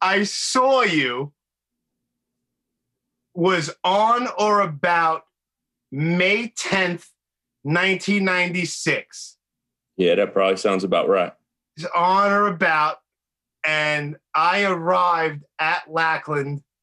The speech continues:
Speaker 1: twenty-five years ago,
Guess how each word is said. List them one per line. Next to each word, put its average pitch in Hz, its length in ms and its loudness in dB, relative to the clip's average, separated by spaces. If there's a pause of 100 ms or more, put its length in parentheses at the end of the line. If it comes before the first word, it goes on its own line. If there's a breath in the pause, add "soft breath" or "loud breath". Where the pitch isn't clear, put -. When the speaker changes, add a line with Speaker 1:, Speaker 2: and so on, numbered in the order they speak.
(840)
Speaker 1:
twenty-five 202 880 0
years 175 340 -2
ago, 143 580 0